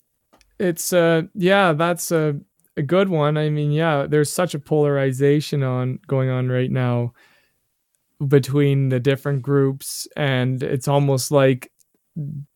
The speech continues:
the, they're saying, "Pick a side and, uh, and get ready to fight." And it's,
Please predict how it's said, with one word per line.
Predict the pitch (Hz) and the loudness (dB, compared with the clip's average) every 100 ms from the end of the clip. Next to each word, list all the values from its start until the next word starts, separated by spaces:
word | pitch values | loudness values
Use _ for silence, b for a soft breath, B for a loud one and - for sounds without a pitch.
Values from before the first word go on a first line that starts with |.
| _ | _
the, | 151 139 135 135 | -2 2 4 2
they're | - 143 | 2 2
saying, | 135 - 147 143 | 2 0 2 2
"Pick | - 170 143 | 2 0 0
a | |
side | - 165 160 156 139 135 127 b b b b _ _ _ - | -2 -2 2 2 2 -2 -6 b b b b _ _ _ -2
and, | 147 139 139 139 127 | 2 2 2 0 0
uh, | 143 135 135 135 131 _ - | 0 0 -2 -4 -6 _ -2
and | 147 143 | 0 2
get | 147 | 2
ready | 147 147 139 | 4 2 2
to | |
fight." | 127 - 147 127 123 _ _ _ _ _ _ - | -2 0 0 0 -6 _ _ _ _ _ _ -2
And | 143 135 139 | 0 2 2
it's, | 135 - | 0 -2